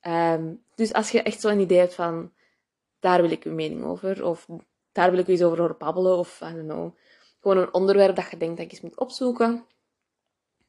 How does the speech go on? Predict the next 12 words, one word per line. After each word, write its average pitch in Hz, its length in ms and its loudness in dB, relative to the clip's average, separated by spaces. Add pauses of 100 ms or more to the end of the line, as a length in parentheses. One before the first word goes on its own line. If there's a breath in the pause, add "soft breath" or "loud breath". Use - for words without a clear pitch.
(200)
let 226 220 2
me 185 60 -2
know. 175 340 0 (320 loud breath)
Ik - 120 -20
hoor 220 160 6
het 262 140 2
graag. 202 360 -2 (360 soft breath)
Je 170 60 -10
mocht 208 240 4
het 294 140 -4
altijd 247 260 4
delen. 180 420 4